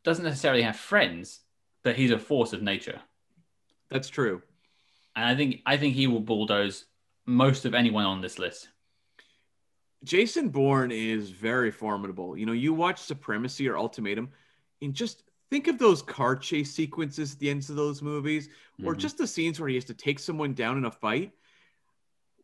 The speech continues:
Speaker 2: Jason Bourne never gives up. Like, Jason Bourne's a guy who's gonna go down s-, with, like, still swinging.
Speaker 1: He's a
Speaker 2: So
Speaker 1: rabid dog. He will just go, go, go once he's got the scent.
Speaker 2: And I think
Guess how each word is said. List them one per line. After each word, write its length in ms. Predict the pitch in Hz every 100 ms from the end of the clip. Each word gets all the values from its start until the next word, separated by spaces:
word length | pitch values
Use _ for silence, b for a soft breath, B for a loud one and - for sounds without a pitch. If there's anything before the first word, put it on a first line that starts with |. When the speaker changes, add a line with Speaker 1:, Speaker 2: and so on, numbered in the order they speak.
| _
Speaker 2:
Jason 460 | - 220 - 359 170
Bourne 540 | 135 120 135 175 185 _ _
never 480 | 117 113 110 117 104
gives 280 | 90 95 87
up. 260 | 82 71 _ _ _ _ _ _ _
Like, 140 | 139
Jason 300 | 139 208 320
Bourne's 280 | 190 190 170
a 60 | 143
guy 160 | 127
who's 160 | 127 113
gonna 240 | 143 135
go 360 | 107 - 131 165
down 460 | 139 127 123 123 113 b b b _ _ _
s-, 140 | 143 147
with, 220 | 143 107
like, 180 | 123 -
still 280 | - 165
swinging. 440 | 147 139 110 87 - _ _ _ _ _ _
Speaker 1:
He's 140 | - 160
a 20 |
Speaker 2:
So 120 | 151 139
Speaker 1:
rabid 500 | 117 123 120 107 -
dog. 300 | 95 80 -
He 140 | 120
will 180 | 117 107
just 220 | 107 110
go, 180 | - 104
go, 220 | 104 98
go 300 | 90 87 82 76
once 160 | 101 -
he's 100 | 101
got 120 | -
the 60 | -
scent. 260 | - 82 - _ _ _ _ -
Speaker 2:
And 100 | 147
I 80 | 147
think 360 | 233 262 -